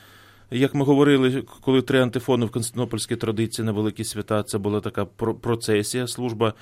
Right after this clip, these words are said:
е, яка відправлялася в процесі ходи між різними церквами,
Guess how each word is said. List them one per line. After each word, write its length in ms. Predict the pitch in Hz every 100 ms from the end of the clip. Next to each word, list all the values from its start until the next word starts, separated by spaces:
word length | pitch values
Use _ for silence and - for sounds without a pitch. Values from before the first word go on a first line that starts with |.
| - - - _
е, 280 | - 107 98
яка 500 | 101 107 - 117 117
відправлялася 720 | 104 110 113 107 113 107 -
в 80 | 104
процесі 680 | - 110 107 120 113 - 104
ходи 680 | - - - 107 98 131 147 - - - _
між 260 | 120 131 131
різними 420 | 139 127 131 131
церквами, 720 | 120 127 120 127 123 117 110